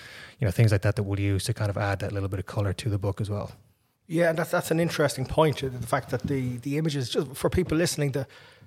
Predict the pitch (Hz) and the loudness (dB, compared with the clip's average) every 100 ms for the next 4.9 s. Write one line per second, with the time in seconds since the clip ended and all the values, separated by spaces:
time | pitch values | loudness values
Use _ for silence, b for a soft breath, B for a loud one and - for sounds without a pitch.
0 | - - 123 202 185 170 170 151 - 160 | -14 -4 4 4 6 4 4 2 0 -2
1 | 165 160 156 135 123 - 196 170 139 - | 0 2 2 0 -6 6 8 8 4 4
2 | 170 135 - 147 - 151 139 143 131 - | 4 4 4 2 4 4 4 0 -4 -8
3 | - 151 151 135 - 131 131 123 - 151 | -2 2 2 0 -6 -6 -4 -4 -2 -2
4 | 135 143 147 139 - - 101 107 | 2 2 2 -2 -8 -8 -2 0